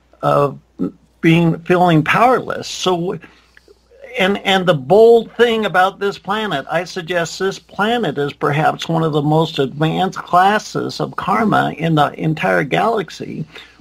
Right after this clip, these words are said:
We went to the very edge of darkness so we could have the journey back to the light and experience every single facet of love that exists. So to see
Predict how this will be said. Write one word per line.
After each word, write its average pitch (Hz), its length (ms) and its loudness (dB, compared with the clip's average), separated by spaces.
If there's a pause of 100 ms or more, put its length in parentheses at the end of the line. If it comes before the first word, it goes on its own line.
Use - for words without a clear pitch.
We 185 120 6
went 190 360 2
to 190 120 2
the 170 140 2
very 202 460 2
edge 190 240 0
of 165 160 -8
darkness 180 640 -2
so 170 160 -4
we 160 160 -2
could 170 200 -2
have 202 360 0
the 175 100 -2
journey 180 400 -4
back 151 380 -2
to 147 60 -12
the 139 140 -4
light 139 440 0 (520)
and 180 140 0
experience 202 840 -2 (140)
every 233 400 -2
single 202 440 -2
facet 175 520 -4
of 151 160 -2
love 160 380 0
that 131 180 -2
exists. - 840 -8 (580)
So 190 260 2
to 180 160 2
see 208 360 2